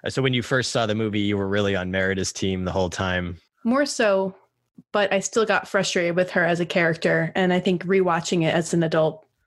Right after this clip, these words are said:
Speaker 2: I get very frustrated at her selfishness and self-centeredness, and
Speaker 1: But we kinda gotta start there.
Speaker 2: Yeah,
Speaker 1: S-,
Speaker 2: let's,
Speaker 1: or
Speaker 2: all right.
Speaker 1: so, so that the movie can go somewhere, right?
Speaker 2: I had to watch this with subtitles, and it was hard.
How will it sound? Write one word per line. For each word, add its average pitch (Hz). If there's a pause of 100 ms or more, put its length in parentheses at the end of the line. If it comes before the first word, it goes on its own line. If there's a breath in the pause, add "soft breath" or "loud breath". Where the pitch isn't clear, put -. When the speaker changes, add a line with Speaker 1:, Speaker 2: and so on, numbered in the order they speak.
Speaker 2:
I 202
get 190
very 185
frustrated 180
at -
her 175
selfishness 170
and 180
self-centeredness, 160
and 151 (460)
Speaker 1:
But 127
we 143
kinda 165
gotta 139
start 113
there. 85
Speaker 2:
Yeah, 226
Speaker 1:
S-, 190
Speaker 2:
let's, 185
Speaker 1:
or 113
Speaker 2:
all -
right. -
Speaker 1:
so, 127
so 135
that 120
the 117
movie 104 (260)
can 98
go 92
somewhere, - (180)
right? 90 (840)
Speaker 2:
I 202
had 220
to 214
watch 190
this 180
with 190
subtitles, 170
and 175 (840)
it 196
was 160
hard. 147